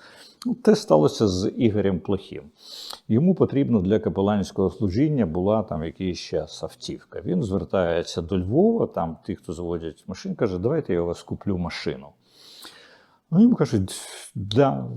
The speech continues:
плати гроші, ми тобі заганяємо машину». Платить гроші, заганяють йому машину, він бачить, що машина трухлява. Нам, от, до речі, в батальйон загнали, загнали купу трухлявих машин. От особливо ж, там же віддавали все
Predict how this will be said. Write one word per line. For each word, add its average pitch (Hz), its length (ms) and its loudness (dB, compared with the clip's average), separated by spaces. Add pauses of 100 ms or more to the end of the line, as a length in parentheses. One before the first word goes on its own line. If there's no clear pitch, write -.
(120)
плати 127 340 4
гроші, 110 440 2
ми 101 140 4
тобі 92 200 0
заганяємо 82 640 -2
машину». 87 320 -8
Платить 117 340 4
гроші, 120 360 4
заганяють 92 840 0
йому 101 360 0
машину, 110 500 0
він 104 100 2
бачить, 101 280 2
що - 140 -6
машина 95 440 0
трухлява. 80 560 -4
Нам, 131 300 2
от, 87 100 2
до - 80 4
речі, 92 260 0
в 90 40 -4
батальйон 107 500 -2
загнали, 101 440 -4
загнали 110 580 2
купу 113 380 0
трухлявих 80 680 -6
машин. 85 320 -14 (360)
От - 160 -20
особливо 76 540 -8
ж, - 140 -16
там 82 140 -6
же 92 140 -4
віддавали 90 560 2
все 175 360 0